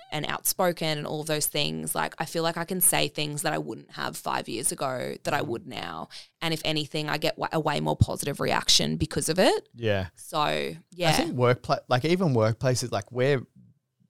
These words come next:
Speaker 2: we're obviously, um, our icon is a guy, Mister Consistent. It's a white male.
Speaker 1: Yeah.
Speaker 2: Clearly.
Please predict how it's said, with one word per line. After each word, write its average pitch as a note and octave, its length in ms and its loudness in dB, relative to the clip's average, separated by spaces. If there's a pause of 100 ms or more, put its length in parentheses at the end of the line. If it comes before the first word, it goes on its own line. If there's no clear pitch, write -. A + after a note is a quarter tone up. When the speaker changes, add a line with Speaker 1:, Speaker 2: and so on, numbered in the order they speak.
(260)
Speaker 2:
we're A#2+ 200 2
obviously, G#2 580 -2 (180)
um, G2 460 -2 (200)
our G2+ 300 2
icon G#2 320 0
is F#2+ 140 -2
a F#2 200 -2 (200)
guy, G2 300 2
Mister - 220 -4
Consistent. G2 580 -2
It's - 140 -8
a G2 160 2 (480)
white F#2+ 240 -2
male. A2+ 300 -4 (460)
Speaker 1:
Yeah. F3+ 240 2
Speaker 2:
Clearly. C3+ 340 6